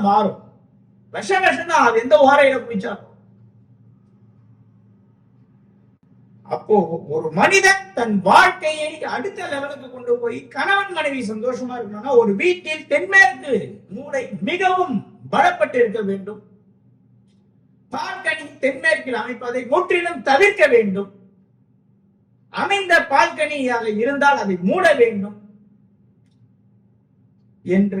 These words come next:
கூறிக்கொள்கிறேன். யாராக இருந்தாலும் பால்கனி உங்க வீட்டில் எங்க இருக்குதுன்னு கொஞ்சம் செக் பண்ணுங்க. தென்மேற்கில் பால்கனியை வைக்காதீர்கள். அது மாற்றத்தை மட்டுமல்ல, ஒரு வாழ்க்கையை பாதகமாக்கி கேள்விக்குறி ஆக்கிவிடும் என்பது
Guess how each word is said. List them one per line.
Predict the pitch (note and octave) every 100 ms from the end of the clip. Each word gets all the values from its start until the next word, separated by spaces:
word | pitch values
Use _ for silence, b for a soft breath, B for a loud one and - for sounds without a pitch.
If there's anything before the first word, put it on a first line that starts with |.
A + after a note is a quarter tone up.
| -
கூறிக்கொள்கிறேன். | G3 G3 G3 F3 D3+ C3+ C3+ C3 - _ _ _ _ _ _ _ _ _ _ _ _ _ _ _ _ _ _ _ _ - _ -
யாராக | C#3 F#3+ - F#4 F#4 D#4 C#4+
இருந்தாலும் | B3+ A3 A#3+ C#4+ C#4
பால்கனி | B3+ D4 C4 B3 C4+
உங்க | A3+ G3
வீட்டில் | A#3+ C4+ G3+
எங்க | G3+ A#3
இருக்குதுன்னு | A3 F3+ G3 B3+ -
கொஞ்சம் | G#3+ A#3+ G#3+ -
செக் | A#3 -
பண்ணுங்க. | B3 G#3+ G3 G#3 -
தென்மேற்கில் | G#3+ A#3+ B3 G#3 F#3 G#3 G3
பால்கனியை | F3+ G3+ G3 E3 F#3 C3+
வைக்காதீர்கள். | B2+ F#3+ - A2 D3 - D3
அது | C#3+ B2 G#2+
மாற்றத்தை | B2+ G3+ F#3+ G3+ F#3 E3+
மட்டுமல்ல, | D#3 - E3+ C#3 D#3 F#3
ஒரு | - - C3
வாழ்க்கையை | E4 F#4 F#4 E4 D#4+ C4+ - _ _ G#3+
பாதகமாக்கி | A#3+ D4 C4 B3 G#3 F#3+ G#3 A3
கேள்விக்குறி | A#3 A3 G3 G3 F3 -
ஆக்கிவிடும் | - B3+ C4+ A3+ G3+ F3+
என்பது | F#3+ G3+